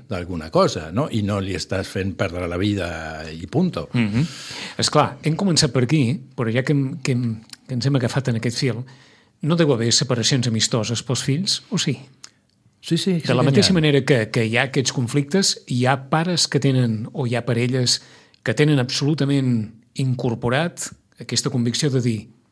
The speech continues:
Speaker 2: "Farem el que sigui perquè els fills no pateixin en aquest procés".
Speaker 1: Eh, a veure, ja fa molts anys que tenim moltes formes de reagrupament familiar i,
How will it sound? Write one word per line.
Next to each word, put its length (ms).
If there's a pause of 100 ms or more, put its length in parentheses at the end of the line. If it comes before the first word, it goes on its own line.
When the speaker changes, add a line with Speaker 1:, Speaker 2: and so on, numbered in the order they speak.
(300)
Speaker 2:
"Farem 280
el 100
que 100
sigui 280
perquè 320
els 120
fills 380 (460)
no 280
pateixin 440
en 100
aquest 220
procés". 420 (440)
Speaker 1:
Eh, 360
a 120
veure, 280 (140)
ja 140
fa 200
molts 320
anys 300
que 180
tenim 340
moltes 480
formes 440
de 120
reagrupament 840
familiar 720
i, 120